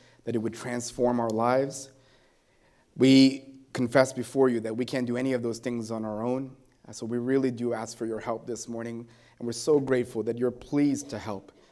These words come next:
You love helping us. And so we ask with great confidence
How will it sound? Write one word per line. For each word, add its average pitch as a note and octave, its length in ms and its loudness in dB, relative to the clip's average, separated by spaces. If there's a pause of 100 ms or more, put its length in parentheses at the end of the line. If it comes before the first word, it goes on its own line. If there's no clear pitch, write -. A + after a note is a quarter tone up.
(200)
You C3 140 2
love B2+ 320 4
helping A2 420 -4
us. - 360 -12 (560)
And G#2 100 -14
so A#2+ 80 -8
we A#2 320 -4 (460)
ask B2+ 320 4
with A#2 120 -4
great B2+ 280 2
confidence A2+ 800 -8